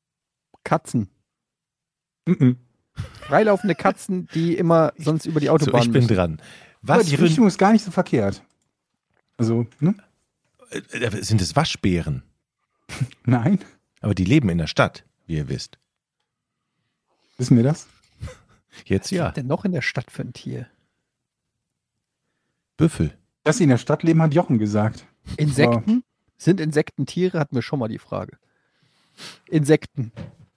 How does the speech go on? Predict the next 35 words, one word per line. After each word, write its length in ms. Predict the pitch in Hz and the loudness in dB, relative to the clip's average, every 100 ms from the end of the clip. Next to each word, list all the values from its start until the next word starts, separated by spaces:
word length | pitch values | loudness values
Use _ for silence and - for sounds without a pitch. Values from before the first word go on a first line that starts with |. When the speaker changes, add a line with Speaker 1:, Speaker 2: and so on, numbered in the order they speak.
| _ _ _ _ - _ | _ _ _ _ -20 _
Speaker 2:
Nee. 160 | 131 117 - | 0 0 -2
Speaker 3:
<laughs> 40 | - - 180 | -10 -10 -12
Du 100 | - | -10
hast 260 | 320 - - | -10 -8 -6
doch 100 | 190 | -6
eben 160 | - | -4
gefragt, 400 | 339 - - 165 | -6 -6 -4 -4
ob 120 | - 117 | -4 -6
Säugetiere 720 | 127 190 277 - 165 143 120 | -4 -4 -4 -2 2 2 2
sind. 380 | 117 110 92 - _ _ _ _ _ _ _ | 0 -2 -4 -12 _ _ _ _ _ _ _
Speaker 1:
Ach 140 | - 143 | -6 -2
ja. 260 | 123 110 _ - - - _ _ - - - _ - - _ - _ _ _ _ _ _ _ _ _ _ _ _ _ - | -4 -6 _ -16 -16 -16 _ _ -16 -16 -16 _ -20 -20 _ -20 _ _ _ _ _ _ _ _ _ _ _ _ _ -6
Speaker 3:
Ähm, 500 | 101 92 73 65 57 - _ _ _ _ _ _ - - _ _ - | -2 0 -2 -6 -8 -14 _ _ _ _ _ _ -20 -20 _ _ -4
ganz 200 | 95 95 | -2 -2
ehrlich, 320 | 90 76 - 262 294 | -4 -6 -6 -4 2
wer 200 | 113 - | 2 2
braucht, 540 | - - - 107 - | -4 -8 -4 -4 -6
Speaker 1:
Nee, 100 | 117 | -14
vierbeinige 800 | - - 156 143 160 160 156 151 - | -12 -4 -4 -2 -4 -4 -4 -4 -4
Speaker 3:
wer 360 | 123 104 139 | 0 4 4
Speaker 1:
Säugetiere. 240 | 151 - 92 | 4 0 0
Speaker 3:
braucht 340 | 87 120 - | 0 0 0
denn 140 | 110 98 | 0 2
bitte 240 | 104 - | -2 -2
eine 120 | 98 87 | -2 -2
Brücke? 280 | 98 - | -2 -2
Die 80 | - | -2
Speaker 1:
Keine 80 | 107 | 0
Speaker 3:
Brücke 260 | 147 151 143 | 2 2 4
muss 200 | 135 - | 2 2
ja 100 | 131 | 0
auch 100 | - | 4
einen 140 | 107 | 4
Sinn 440 | 90 95 185 226 82 | 4 4 4 4 -2
haben. 360 | 76 67 64 | -10 -12 -18